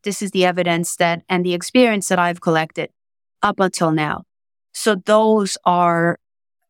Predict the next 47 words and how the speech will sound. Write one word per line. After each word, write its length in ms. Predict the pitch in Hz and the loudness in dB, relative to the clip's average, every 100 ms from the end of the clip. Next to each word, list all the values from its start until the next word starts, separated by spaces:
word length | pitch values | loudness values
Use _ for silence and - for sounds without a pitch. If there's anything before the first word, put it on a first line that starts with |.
| - | -2
and 140 | 226 | 0
again, 360 | 214 208 190 170 | 0 2 0 0
if 180 | 185 - | -4 0
you're 120 | 214 | 0
right 200 | 202 196 | 2 0
now 200 | 190 190 | 2 0
somebody 280 | 190 202 190 | 0 -2 0
who's 160 | 190 190 | -2 -4
frustrated, 800 | - 208 202 - 180 156 143 - | -2 -2 -2 -2 0 0 -2 -6
you 440 | 185 180 196 196 185 | -8 -6 -4 -6 -4
look 260 | 196 240 262 | -2 2 2
at 140 | 226 | 0
yourself, 320 | 214 - 196 | -2 0 0
you're 140 | 196 190 | 2 0
like, 100 | 190 | 0
"I've 200 | 190 190 - | -4 -4 -2
invested 580 | 208 208 208 - 190 | -2 0 -2 -4 -8
so 220 | - 247 233 | -2 0 2
much 320 | 208 190 - | 0 0 0
and 100 | 190 | 0
I've 140 | 185 | 0
worked 220 | 196 226 - | -2 -2 -2
so 180 | 202 | -2
hard," 380 | 180 190 175 175 _ _ _ _ - | 0 2 2 -2 _ _ _ _ -6
then 500 | 180 180 180 165 - _ | -2 0 -2 -8 -18 _
this 340 | 180 175 180 - | -12 -8 -6 -4
would 120 | 180 | -4
be 80 | 180 | -2
useful 420 | 185 190 - 175 | -2 -2 0 -2
to 140 | - 165 | 0 -2
you. 220 | 156 160 - | 0 -2 2
And 160 | 320 311 | 2 4
here's 300 | 294 294 - | 2 0 0
the 120 | 254 | 0
other 180 | 240 240 | 0 0
way 240 | 214 208 | 0 0
I 140 | 196 208 | 0 0
like 240 | 202 196 | 0 -2
to 100 | 220 | -6
say 340 | - 190 175 165 | -4 -2 0 -2
it. 120 | - _ | -6 _
What 440 | 202 196 226 339 381 - | -18 -2 2 2 0 -6
tool 440 | - 269 262 233 - | 0 4 6 4 2
I 100 | 202 | 0
use 500 | 196 214 175 175 - | 0 -2 -2 -6 -2
and 220 | 190 190 | 0 2
when, 420 | 185 180 160 - | 2 0 -2 -14